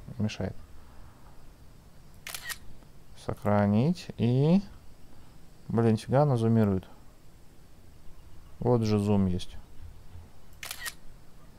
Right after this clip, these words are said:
Нет, тут удалить. Давай ещё раз. Да, сохранить. Хорошо. А, чё тут ещё есть, интересно? Фотки. А, потом мы фотки удалим.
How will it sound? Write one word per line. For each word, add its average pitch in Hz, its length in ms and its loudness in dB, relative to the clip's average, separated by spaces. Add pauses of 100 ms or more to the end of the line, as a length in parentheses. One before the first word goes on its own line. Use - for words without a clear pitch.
(680)
Нет, 104 240 2 (100)
тут - 120 -10
удалить. 110 500 2 (460)
Давай 95 280 2
ещё 98 220 -4
раз. 92 160 -6 (920)
Да, 107 280 4 (160)
сохранить. - 600 2 (960)
Хорошо. 151 640 4 (840)
А, 117 460 6
чё - 160 -2
тут 113 140 -8
ещё 107 260 -4
есть, 110 160 -4
интересно? 110 440 -4 (140)
Фотки. 160 480 4 (840)
А, 117 360 6 (220)
потом 131 240 4
мы 127 80 6
фотки 127 300 2
удалим. 123 400 6